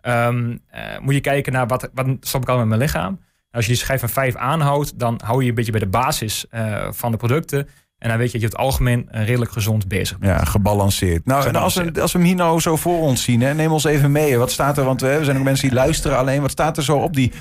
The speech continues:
Speaker 2: Twentse schijf van vijf?
Speaker 1: Ja, het gaat om, eh, om, om brood, graanproducten, groente en fruit. Eh, water, thee en koffie. Olie en vetten. Ehm, en, eh, peulvruchten, met name eiwitten. Dus ook vlees, eh, en vis.
Speaker 2: Mhm.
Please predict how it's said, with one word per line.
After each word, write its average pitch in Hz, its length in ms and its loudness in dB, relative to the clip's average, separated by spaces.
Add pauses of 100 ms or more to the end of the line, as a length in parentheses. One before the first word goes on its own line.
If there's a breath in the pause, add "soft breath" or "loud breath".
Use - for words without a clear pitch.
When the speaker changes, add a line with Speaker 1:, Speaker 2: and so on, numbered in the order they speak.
(140 loud breath)
Speaker 2:
Twentse 123 360 -2
schijf 101 300 0
van 101 140 0
vijf? 101 360 0 (120)
Speaker 1:
Ja, 98 220 -6
het 131 100 -8
gaat 160 300 -2
om, 156 200 0
eh, 139 380 0
om, 151 140 -4
om 151 140 0
brood, 165 540 0
graanproducten, 175 840 -2 (100)
groente 175 240 0
en 139 100 0
fruit. 170 460 -2 (240)
Eh, 120 360 -2
water, 143 340 0
thee 135 200 -2
en 120 120 -2
koffie. 180 500 -2 (220)
Olie 151 240 2
en 123 80 2
vetten. 151 560 -2
Ehm, 127 420 0 (300)
en, 139 280 0
eh, 127 160 0
peulvruchten, 143 480 0
met 123 80 2
name 123 180 0
eiwitten. 123 460 -2
Dus 117 80 -4
ook 123 120 -4
vlees, 123 560 0
eh, 113 140 -6
en 110 140 -2
vis. - 400 -4
Speaker 2:
Mhm. 107 260 4